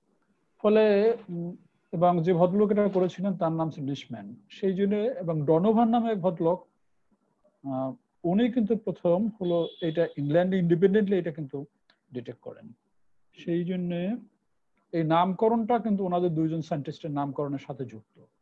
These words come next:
তো যে জিনিসটা important সেটা হলো এখন থেকে কত আগে, উনিশ, আঠারোশো চব্বিশ সাল,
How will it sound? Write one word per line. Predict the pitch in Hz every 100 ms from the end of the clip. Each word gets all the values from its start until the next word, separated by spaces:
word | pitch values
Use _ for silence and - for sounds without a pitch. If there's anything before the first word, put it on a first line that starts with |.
| _ _ _ _ _ -
তো | 185 185 185 180 170 220 _ _ _ _ _ _ _ -
যে | 139 143 180
জিনিসটা | 214 -
important | 226 202 175 175 151 156
সেটা | - 180 180
হলো | 196 175 185 247 _ _ _ _ _ _
এখন | 170 175 247
থেকে | 240 240 240
কত | 185 180 196
আগে, | 160 123
উনিশ, | 139 160 - -
আঠারোশো | 160 135 185 170 170 -
চব্বিশ | 185 165 - -
সাল, | 101